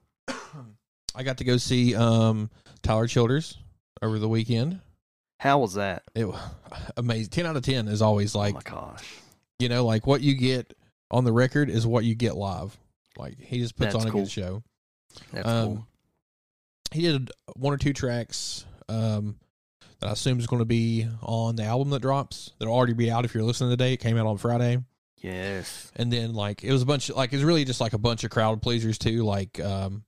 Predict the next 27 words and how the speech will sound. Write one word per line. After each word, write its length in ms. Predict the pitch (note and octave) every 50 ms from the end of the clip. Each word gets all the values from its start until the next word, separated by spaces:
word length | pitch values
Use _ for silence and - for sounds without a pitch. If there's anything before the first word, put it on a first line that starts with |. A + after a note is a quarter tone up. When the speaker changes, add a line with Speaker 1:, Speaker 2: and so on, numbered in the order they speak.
| _ _
Speaker 2:
I 100 | F#2 B2
wondered 340 | C#3 C#3 C#3 C#3+ C3+ A#2+ G#2+
about 240 | F2+ G2 G2 - -
that. 100 | G2 A2
Speaker 1:
Yeah. 160 | G#2+ F#2+ D#2
A 720 | - A2 - _ _ _ _ _ _ _ _ _ _ -
lot 80 | B2+ B2
of 80 | B2 -
stuff 160 | C3 A#2 -
people 220 | B2+ A#2+ A#2 A2
wanted 180 | A2+ A#2 A2+ G#2+
to 60 | A2
hear. 380 | A#2 A#2 A2+ A2+ A2+ A2 A2 - _ _ _ _ _ _ _ _
He 100 | - C3 B2
did 260 | C3 C#3 D3 C#3+ C3+
do, 500 | C3 C3 C3+ C3 C3 C3 B2+ B2 A#2+ A2+ G#2+ -
he 120 | - C3+
did, 120 | C3 B2+ B2
like, 140 | B2 A#2+ -
a 60 | A#2
short 340 | - - C3 C3 B2+ A#2+ G2+
acoustic 460 | G#2+ - - B2 A#2+ - - A#2 -
set 260 | - - A#2 A#2 A2
where 120 | F2 A#2 A2
he 80 | A2+
did, 440 | A2 A2 A2+ A2 A2 A2 G#2+ G#2 G#2
um, 380 | - G#2 G#2 G#2 G#2 G#2 G2+